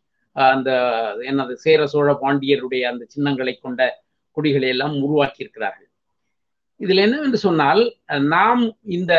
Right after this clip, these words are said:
இந்த தமிழ், தமிழர் பெருமை, தமிழ் சம்பந்தப்பட்ட விஷயங்களை நாம் பேசுகிற பொழுது, அது இன்னொருவரை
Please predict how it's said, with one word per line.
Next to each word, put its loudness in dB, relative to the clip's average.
இந்த -4
தமிழ், 4
தமிழர் 0
பெருமை, -6
தமிழ் -4
சம்பந்தப்பட்ட -4
விஷயங்களை 0
நாம் -4
பேசுகிற 2
பொழுது, -10
அது 0
இன்னொருவரை 4